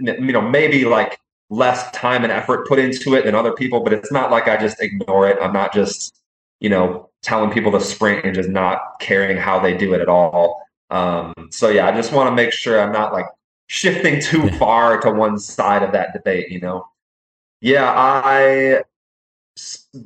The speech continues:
Speaker 1: uh, speed dot science zero on Instagram is the speed, the Speed Science account. That would be the place for most of this content. I do have some, uh, other things on YouTube, which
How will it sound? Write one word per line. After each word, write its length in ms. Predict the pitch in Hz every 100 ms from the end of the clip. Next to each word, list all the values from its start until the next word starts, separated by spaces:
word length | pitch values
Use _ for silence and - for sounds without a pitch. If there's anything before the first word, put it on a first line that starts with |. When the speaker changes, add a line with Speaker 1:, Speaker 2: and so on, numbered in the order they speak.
| -
Speaker 1:
uh, 260 | 117 113 110
speed 480 | - - 170 170 151
dot 280 | 151 147
science 580 | - 160 147 156 151 - 117
zero 580 | 104 135 147 156 156 151
on 140 | 120 123
Instagram 680 | 131 - 139 139 143 143 135 _ 110
is 200 | 110 107
the 100 | 107
speed, 580 | - 123 123 113 110
the 140 | 107 101
Speed 280 | - 117 110
Science 320 | 123 113 107
account. 440 | 101 - 110 104 -
That 140 | 104 101
would 100 | 101
be 100 | 101
the 100 | 98
place 360 | - 104 95 -
for 320 | - 101 98
most 240 | 98 98 98
of 40 |
this 160 | 98 -
content. 580 | - 104 98 - 101 -
I 80 |
do 180 | 107 123
have 200 | 117 113
some, 260 | - 117 110 107
uh, 40 |
other 440 | 95 101 98 104
things 260 | 101 107 101
on 140 | 98
YouTube, 580 | 95 95 101 - 101 95
which 380 | 98 85 - -